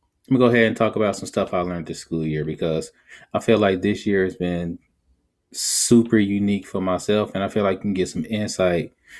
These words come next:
into what a lot of other teachers have been thinking as well. So we'll jump into that. So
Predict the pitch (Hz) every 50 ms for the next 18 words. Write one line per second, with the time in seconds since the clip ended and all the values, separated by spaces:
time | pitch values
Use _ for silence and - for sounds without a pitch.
0 | - - - 95 - 98 92 87 90 87 87 82 - 82 78 110 113 110 95 90
1 | - - 92 87 87 87 92 87 90 87 82 - 87 85 - - 78 78 76 82
2 | 87 92 90 85 78 76 76 - 78 76 78 78 - _ _ _ - 113 123 135
3 | 123 - 104 95 92 87 82 82 - - - 82 76 69 67 - - - 76 76
4 | 76 76 -